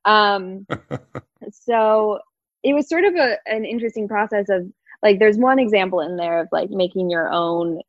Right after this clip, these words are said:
Speaker 1: tincture. Um, and tinctures are edible distillations of herbs and alcohol, essentially. And you can add them to your favorite cocktail or to help you sleep at night, you know, whatever it may be.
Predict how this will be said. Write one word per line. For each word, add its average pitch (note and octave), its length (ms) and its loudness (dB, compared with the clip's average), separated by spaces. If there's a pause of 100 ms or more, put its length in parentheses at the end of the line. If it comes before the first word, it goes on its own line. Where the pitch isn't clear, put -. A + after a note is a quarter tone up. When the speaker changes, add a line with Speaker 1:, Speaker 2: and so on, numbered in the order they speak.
(160)
Speaker 1:
tincture. E3 680 0 (560)
Um, F3 500 -2
and G3+ 140 0
tinctures G3 420 0
are F3 300 0 (240)
edible F3 720 4 (1400)
distillations F3 960 0
of E3 280 -2 (180)
herbs E3 560 0
and D#3+ 380 -8 (120)
alcohol, F3 580 -2
essentially. - 640 -8 (460)
And F3+ 640 2 (420)
you G3 120 -4
can F#3+ 160 -8
add E3 220 -6
them E3 240 -8
to F3+ 200 -6 (680)
your F3+ 120 -6
favorite F3+ 340 -2
cocktail D4 640 4
or F#3 180 4
to - 180 -10
help F3+ 180 -8
you F3 60 -6
sleep C4+ 220 -4
at A3+ 80 -2
night, A3 340 -2
you F#3 80 -6
know, F3 140 -4
whatever F3 300 0
it E3+ 140 -2
may F3 160 -4
be. F3+ 380 2